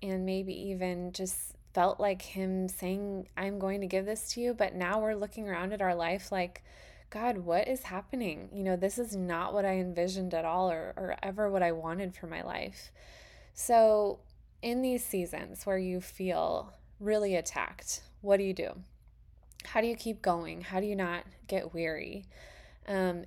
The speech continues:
in Philippians three fourteen, Paul says, "I press on to reach the end of the race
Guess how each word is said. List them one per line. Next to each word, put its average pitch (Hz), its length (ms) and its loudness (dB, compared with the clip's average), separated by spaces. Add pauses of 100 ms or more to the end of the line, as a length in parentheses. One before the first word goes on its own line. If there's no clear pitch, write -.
in 208 140 -4
Philippians 220 600 0
three 202 300 -2
fourteen, 185 640 -2
Paul 175 280 -4
says, 170 340 -4
"I 196 220 2
press 214 400 -2
on 180 320 -2
to 180 260 -4
reach 185 460 -4
the - 180 -8
end 185 260 -4
of 196 120 -4
the 185 80 -2
race - 560 -8